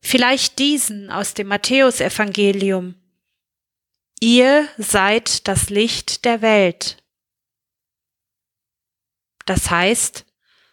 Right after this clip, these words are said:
auch du bist das Licht der Welt. Selbst wenn es manchmal ziemlich dunkel um dich scheint,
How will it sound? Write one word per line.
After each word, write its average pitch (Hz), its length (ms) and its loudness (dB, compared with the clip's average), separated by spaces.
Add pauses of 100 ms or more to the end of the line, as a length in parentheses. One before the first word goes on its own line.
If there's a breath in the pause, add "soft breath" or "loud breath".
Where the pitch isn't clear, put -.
(200)
auch 220 240 -2
du 262 500 0 (340)
bist - 460 -2
das 226 200 -4
Licht - 440 -2
der 220 160 0
Welt. 208 580 0 (2250)
Selbst - 800 -2
wenn 220 160 0
es - 180 -6
manchmal 208 600 -4
ziemlich 247 460 0
dunkel 285 360 0
um 202 160 -8
dich 190 240 0
scheint, 214 520 0